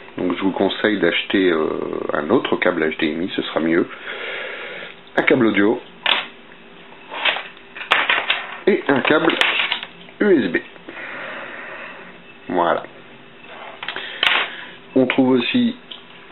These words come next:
dans ce petit pack une carte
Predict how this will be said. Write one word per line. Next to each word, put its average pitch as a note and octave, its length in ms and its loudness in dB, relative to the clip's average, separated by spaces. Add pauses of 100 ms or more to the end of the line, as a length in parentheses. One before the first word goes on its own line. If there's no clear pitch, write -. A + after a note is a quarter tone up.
(140)
dans C#3 180 4
ce - 140 2
petit - 240 -4
pack G2+ 240 2 (1600)
une C#3+ 200 4
carte - 520 0